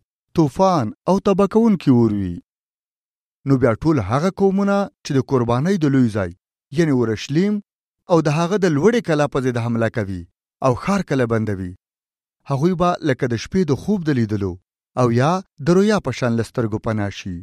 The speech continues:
هغوی به لکه د یو داسې کس په شان وي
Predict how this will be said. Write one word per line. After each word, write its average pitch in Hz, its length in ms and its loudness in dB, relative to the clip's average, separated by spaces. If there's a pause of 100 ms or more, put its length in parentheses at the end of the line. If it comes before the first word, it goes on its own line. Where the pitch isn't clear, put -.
(1120)
هغوی 151 240 4
به 127 120 2
لکه 123 200 -2
د 120 140 -2
یو 107 120 0
داسې 156 400 -2
کس 127 200 -4
په 117 140 -6
شان 101 260 -4
وي 92 140 -10